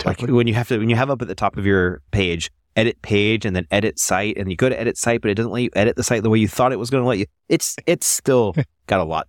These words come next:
Speaker 1: for them to work out, even the kind of language that they use around it. But full site editing is coming. And I wa-, I wanna just take a quick break here and say,
Speaker 2: Okay.
Speaker 1: if anybody that so far is intimidated, we're saying a lot of words. I should have said this at the very beginning.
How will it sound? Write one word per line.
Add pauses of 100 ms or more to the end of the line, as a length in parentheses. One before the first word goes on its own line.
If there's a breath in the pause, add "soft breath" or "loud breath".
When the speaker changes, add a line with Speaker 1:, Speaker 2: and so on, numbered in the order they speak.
(120)
Speaker 1:
for
them
to
work
out,
even
the
kind
of
language
that
they
use
around
it. (460)
But (220)
full
site
editing
is
coming.
And
I
wa-, (120)
I
wanna
just
take
a
quick
break
here
and
say, (260)
Speaker 2:
Okay.
Speaker 1:
if (460)
anybody
that
so
far
is
intimidated,
we're
saying
a
lot
of
words.
I
should
have
said
this
at
the
very
beginning.